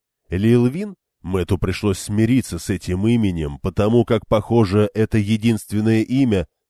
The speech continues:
которое женщина переваривала, приняла решение больше не избегать общества Туоны Селусии и не опускать глаза при встрече,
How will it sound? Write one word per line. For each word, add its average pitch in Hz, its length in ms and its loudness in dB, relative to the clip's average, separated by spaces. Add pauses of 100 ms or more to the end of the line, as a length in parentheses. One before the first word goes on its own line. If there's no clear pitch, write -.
которое 117 440 4
женщина 113 480 2
переваривала, 82 800 0 (500)
приняла 175 440 4
решение 170 500 2
больше 156 380 2
не 165 180 0
избегать 151 580 0
общества 107 480 -2
Туоны 131 420 2
Селусии 107 720 0 (440)
и 92 100 -4
не 95 100 0
опускать 131 600 0
глаза 101 380 0
при - 160 -4
встрече, 101 580 -2